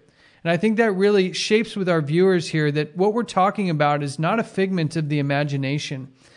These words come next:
We see J F K when he told us in his speech that it combines military, diplomatic, intelligence, economic, scientific, and political operations,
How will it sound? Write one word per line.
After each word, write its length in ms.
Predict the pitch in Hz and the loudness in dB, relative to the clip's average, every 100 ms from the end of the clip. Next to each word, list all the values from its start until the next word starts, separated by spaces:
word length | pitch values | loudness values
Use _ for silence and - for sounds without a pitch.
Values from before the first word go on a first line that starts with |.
| - _ - | -20 _ -2
We 120 | 170 | -2
see 240 | 165 226 | 2 0
J 220 | 185 190 | 4 4
F 160 | 190 190 | 2 0
K 320 | - 175 165 | 0 0 0
when 160 | 151 156 | 0 0
he 60 | 147 | -2
told 320 | - 180 185 | 0 2 2
us 180 | 165 - | 0 -2
in 60 | 160 | -4
his 160 | 143 | -6
speech 380 | - 180 170 - | -6 -6 -6 -6
that 160 | 151 151 | -4 -4
it 140 | 175 | -4
combines 640 | 185 180 147 151 139 127 | -2 0 0 0 -2 -4
military, 840 | 143 156 185 165 - 143 127 139 - _ _ - | -2 0 0 -2 -2 -4 -4 -10 -20 _ _ -8
diplomatic, 840 | 131 190 196 196 165 156 165 120 - | 2 2 2 -2 2 0 0 -6 -6
intelligence, 920 | 175 160 160 185 196 196 143 127 - - _ _ - | 0 0 2 2 4 2 -2 -6 -8 -16 _ _ -2
economic, 920 | 208 220 196 180 196 185 120 - - _ _ | 0 2 4 4 4 2 -2 -8 -20 _ _
scientific, 920 | - - 208 233 233 - 190 190 - - | -12 -2 0 2 0 -2 -4 -4 -6 -8
and 340 | 190 220 233 | -2 0 0
political 540 | 226 196 180 214 214 185 | 0 0 2 0 -2 -4
operations, 960 | 160 165 160 147 165 160 151 135 127 | -2 -2 -2 -2 -2 -4 -6 -6 -8